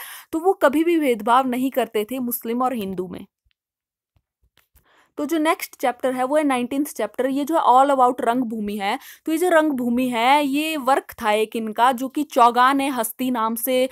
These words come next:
पब्लिश हुआ था, और ये जो था उन्नीस सौ बाईस से लेकर के चौबीस के बीच में इसको लिखा गया था। प्रेमचंद, अ, ने जो है अपने देश के लेकर के जो चिंताएं हैं, वो इस वर्क में दिखाई हुई है। इस नॉवल में उनके ये जो कंसर्न है, वो रिफ्लेक्ट होते हैं,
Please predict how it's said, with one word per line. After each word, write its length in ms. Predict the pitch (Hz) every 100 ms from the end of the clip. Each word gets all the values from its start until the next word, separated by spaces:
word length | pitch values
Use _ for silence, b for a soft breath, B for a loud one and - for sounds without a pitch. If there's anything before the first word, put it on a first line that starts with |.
| B B 240
पब्लिश 400 | 208 262 285 247
हुआ 200 | 214 208
था, 320 | 240 240 330 B B
और 260 | 226 226 233
ये 240 | 247 311
जो 140 | 311 330
था 360 | 294 311 330
उन्नीस 340 | - 277 302 339
सौ 60 |
बाईस 380 | 254 240 277 -
से 60 | 294
लेकर 280 | 262 277
के 220 | 262 311 311
चौबीस 420 | 262 226 285 -
के 120 | 302
बीच 320 | 240 269 277
में 120 | 285
इसको 220 | 294 - 277
लिखा 260 | 240 240
गया 200 | 220 214
था। 180 | 233 254
प्रेमचंद, 720 | 262 294 294 - 330 339 330
अ, 400 | 294 - 269 269
ने 300 | 277 269 285
जो 120 | 269 277
है 180 | 302
अपने 240 | 277 285 285
देश 280 | 247 294 -
के 180 | 294
लेकर 360 | 269 240 240 247
के 120 | 277
जो 120 | 269
चिंताएं 640 | 277 254 226 226 214 247 269
हैं, 280 | 208 247 415 B B -
वो 200 | 262 349
इस 220 | 320 302
वर्क 260 | 277 294 285
में 160 | 285
दिखाई 340 | 254 - 220 262
हुई 220 | 247 226
है। 180 | 220 254
इस 140 | 262
नॉवल 320 | 254 233 254
में 120 | 262 262
उनके 440 | 254 233 262 269
ये 220 | 240 240
जो 280 | 233 269 240
कंसर्न 560 | - 233 240 240 254 247
है, 80 |
वो 140 | 233 254
रिफ्लेक्ट 500 | 247 - 220 - 233
होते 200 | 202 214
हैं, 300 | 214 214